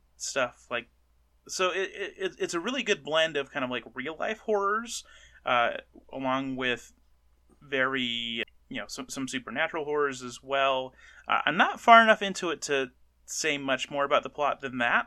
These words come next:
but I really am enjoying it a great deal. I love the way that it's written, and I'll definitely have to report back in the future about what I end up, uh, deciding about how I feel about it as a whole. But so far, it's real good.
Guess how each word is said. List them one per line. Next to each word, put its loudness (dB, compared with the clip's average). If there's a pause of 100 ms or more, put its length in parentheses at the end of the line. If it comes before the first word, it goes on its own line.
but 4
I 4
really -4
am -6
enjoying -4
it -4
a -8
great -4
deal. -2
I -6 (100)
love 2
the -8
way -4
that -4
it's -12
written, 0 (720)
and -4
I'll -4
definitely -8
have -12
to -8
report -6
back -4
in -8
the -8
future -6
about -4
what -4
I -6
end -8
up, -12 (160)
uh, -4
deciding -8 (100)
about -8
how -4
I -6
feel -12
about -6
it -10 (180)
as -10
a -10
whole. 0
But 2 (520)
so 0
far, 6
it's -8 (140)
real 2
good. 2